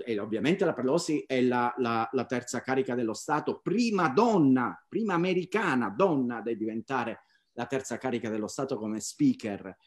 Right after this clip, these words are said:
eh, eh, della Camera. Poi ci abbiamo i governatori, qua qui New York, che ne ha avuti diversi, ma ancora l'attuale governatore Andrew Cuomo, il sindaco,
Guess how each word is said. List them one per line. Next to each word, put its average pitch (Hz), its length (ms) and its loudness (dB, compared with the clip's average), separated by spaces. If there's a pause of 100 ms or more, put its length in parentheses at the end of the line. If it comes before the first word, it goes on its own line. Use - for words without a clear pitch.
(240)
eh, 104 420 -6
eh, 107 300 -4
della 104 360 -4
Camera. 135 480 -2 (280)
Poi 175 160 4
ci - 80 -2
abbiamo 131 220 2
i 117 40 -4
governatori, 135 760 4
qua 117 180 -2
qui 139 160 2
New 131 120 4
York, 120 400 4
che 101 120 -6
ne 104 100 -4
ha 110 40 -4
avuti 110 240 -4
diversi, 135 480 0
ma 98 60 -6
ancora 107 400 -2
l'attuale 117 320 -4
governatore 107 760 -4
Andrew 110 280 -4
Cuomo, 165 300 2
il 104 100 -8
sindaco, 151 640 0